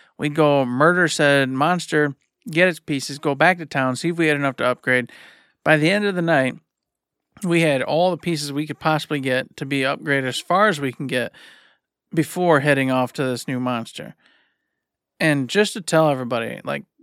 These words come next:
how easy and streamlined that was, it's fantastic. 'Cause I love Monster Hunter World, don't get me wrong, but it was complicated. It was a little more annoying to get things going,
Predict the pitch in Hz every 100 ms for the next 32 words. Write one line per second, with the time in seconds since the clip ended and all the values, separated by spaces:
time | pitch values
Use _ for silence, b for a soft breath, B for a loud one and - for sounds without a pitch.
0 | _ - 151 165 180 135 156 151 170 139
1 | 120 - - 143 147 151 156 151 151 143
2 | 143 143 147 - - 170 156 156 135 -
3 | - 139 196 208 190 156 160 147 147 147
4 | 135 131 117 135 143 156 131 127 123 123
5 | - b b b b b _ - 165 -
6 | _ - 170 165 139 - - - 165 143
7 | - 123 110 120 135 147 180 202 180 175
8 | 151 151 165 165 151 160 165 - 151 131
9 | 170 165 160 156